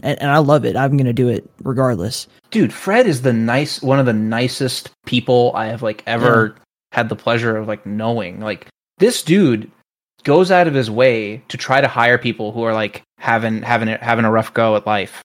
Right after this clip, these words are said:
Speaker 2: you know? Like, it's, it's incredible. Like, and he puts so much into the community. Like,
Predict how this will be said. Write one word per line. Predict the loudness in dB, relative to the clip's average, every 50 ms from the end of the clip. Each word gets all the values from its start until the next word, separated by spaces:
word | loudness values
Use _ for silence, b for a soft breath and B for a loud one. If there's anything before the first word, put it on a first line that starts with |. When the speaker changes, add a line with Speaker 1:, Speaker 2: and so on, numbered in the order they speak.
| _ -6
Speaker 2:
you | -2
know? | 2 2 2 2 0 -2 -6 -4
Like, | -4 -4 -4 -6 -10 _ _ _ _ _ _ _ _ _ _ _ _ _ _ _ _ -6
it's, | -2 -2 -2 -2 -4 -6 -2
it's | -2 -2 -2 -2 -2
incredible. | -2 -2 0 0 2 2 2 0 -4 -6 -8
Like, | -6 -6 -6 -6 -8 -12 -18 -18 -18 -18
and | -16 -16 -16 -16 -16 -18 -14 -8
he | -4 -2 -2
puts | 0 0 0 0 0
so | -2 0 2 2 4
much | 4 2 2 0 -2
into | -4 -4 -4
the | -4 -4 -4
community. | -2 0 2 2 4 4 4 2 2 2
Like, | 2 2 0 -2